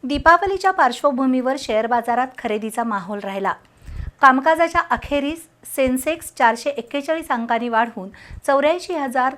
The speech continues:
तीनशे त्रेसष्ट वर, तर निफ्टी एकशे तेहतीस अंकांनी झेप घेत पंचवीस हजार आठशे त्रेचाळीस वर बंद झाला. सलग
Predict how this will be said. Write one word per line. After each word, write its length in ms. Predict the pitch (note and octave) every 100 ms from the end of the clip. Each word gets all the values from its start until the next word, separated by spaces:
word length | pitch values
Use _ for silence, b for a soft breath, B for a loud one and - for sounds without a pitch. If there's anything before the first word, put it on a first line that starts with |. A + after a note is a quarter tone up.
| -
तीनशे 360 | C4 A#3+ A#3 C#4
त्रेसष्ट 520 | C4+ G#3+ A#3+ C4+ -
वर, 220 | A3 A3+ - B B -
तर 120 | C#4
निफ्टी 460 | C4 C4 - D#4+ D#4+
एकशे 260 | B3+ - D4
तेहतीस 500 | C#4+ A#3 A#3 E4 E4
अंकांनी 520 | B3+ A#3+ A#3+ A#3+ C4
झेप 380 | C4 A#3+ B3+ B3+
घेत 140 | F#3+ - B B -
पंचवीस 420 | C#4 C4 F4+ F4+
हजार 320 | D#4+ B3+ C#4
आठशे 420 | E4 A#3+ A#3 - C#4
त्रेचाळीस 600 | A#3+ G#3+ A#3+ A#3 A#3 A3+
वर 80 |
बंद 260 | B3+ A#3 G3+ G#3
झाला. 220 | G#3+ G3+ - _ _ B B B -
सलग 200 | D#4 D4+